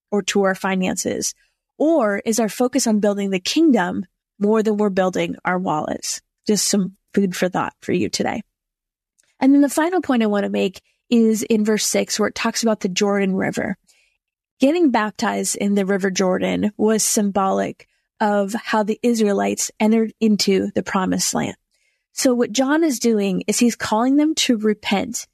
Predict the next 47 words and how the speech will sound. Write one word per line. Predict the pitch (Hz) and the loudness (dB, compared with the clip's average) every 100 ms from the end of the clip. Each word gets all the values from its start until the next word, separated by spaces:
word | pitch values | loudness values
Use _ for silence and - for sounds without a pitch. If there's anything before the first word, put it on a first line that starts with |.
| _ _ - | _ _ -2
in | 226 | 2
a | 214 | 2
way | 208 220 247 | 2 2 2
that | 233 - | 0 -2
prepared | 202 - - 214 196 185 | -4 -4 -2 0 0 -2
for | 214 | -4
the | 196 - | -4 -2
entrance | 214 226 202 185 180 - _ _ - | 2 2 2 -2 -4 -8 _ _ -4
to | 214 | -2
the | 202 | -2
kingdom | - - 240 233 214 | -2 2 4 4 2
of | 202 185 | 0 -2
God, | 190 - - _ - | -4 -6 -12 _ -4
which | 208 - - | -2 -2 -2
is | 202 202 - | 0 2 2
the | 214 | -2
true | - - 359 262 170 | -2 0 2 2 0
promised | - 175 156 180 | -2 -4 -4 -4
land. | 175 - _ _ _ _ - | -4 -6 _ _ _ _ -6
So | - | 0
we | 277 | 2
see | 269 - 370 | 2 2 2
this | 370 - | 2 2
as | 233 208 | 0 0
a | |
metaphor, | 202 277 359 247 180 170 185 | 2 2 0 -2 -2 -2 -2
but | 240 247 | 0 0
it | |
was | 240 220 | 0 0
an | 220 | 0
intentional | 214 - - 285 277 254 220 | 0 0 0 0 2 2 2
choice. | - - 320 208 - - | -2 0 0 0 -4 -2
Again, | 196 226 254 202 180 - - | 0 2 2 0 -4 -10 -8
what | - 220 | -2 0
we | 226 | 0
see | - 247 | 2 2
throughout | 233 226 - 208 233 | 2 -2 -2 -2 -2
this | 233 220 | -2 -4
passage, | - 233 - 220 185 | -2 -2 -2 -4 -4
these | 214 226 220 | 0 2 2
were | |
intentional | 208 220 - 247 254 262 247 | 2 -2 0 0 2 2 2
choices | - 254 240 196 185 | 0 -2 0 -2 -2
by | 196 | -2
John | 202 196 | 0 -2
the | 190 | 0
Baptist. | 208 220 - - - | -2 -2 -6 -6 -8